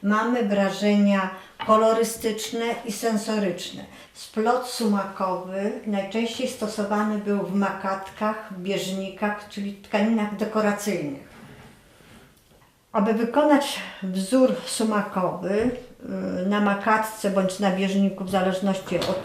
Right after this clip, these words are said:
zapotrzebowania, trzeba było mieć rozrysowany wzór geometryczny.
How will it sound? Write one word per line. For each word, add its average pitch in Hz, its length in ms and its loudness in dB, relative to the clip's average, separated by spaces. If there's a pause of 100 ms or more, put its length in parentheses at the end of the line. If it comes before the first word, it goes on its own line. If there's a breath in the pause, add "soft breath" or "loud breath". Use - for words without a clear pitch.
(120)
zapotrzebowania, 196 1040 2 (520 loud breath)
trzeba 233 300 2
było 226 300 4
mieć 226 220 0
rozrysowany 214 800 2
wzór 202 300 2
geometryczny. 196 920 2